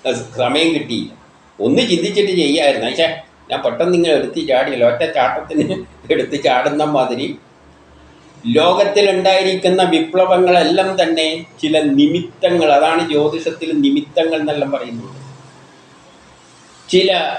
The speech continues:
ഇപ്പൊ ഫ്രഞ്ച് വിപ്ലവം എല്ലാം നടന്നപ്പോഴാണ്, ഇല്ലേ, വേണ്ട, ഇന്ത്യയിലുള്ള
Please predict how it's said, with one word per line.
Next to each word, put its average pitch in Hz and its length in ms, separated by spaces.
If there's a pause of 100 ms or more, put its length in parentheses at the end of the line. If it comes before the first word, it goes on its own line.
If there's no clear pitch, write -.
(640)
ഇപ്പൊ 202 180
ഫ്രഞ്ച് 185 400
വിപ്ലവം 202 400
എല്ലാം 196 200
നടന്നപ്പോഴാണ്, 196 760 (1800)
ഇല്ലേ, 190 200
വേണ്ട, 185 460
ഇന്ത്യയിലുള്ള 196 800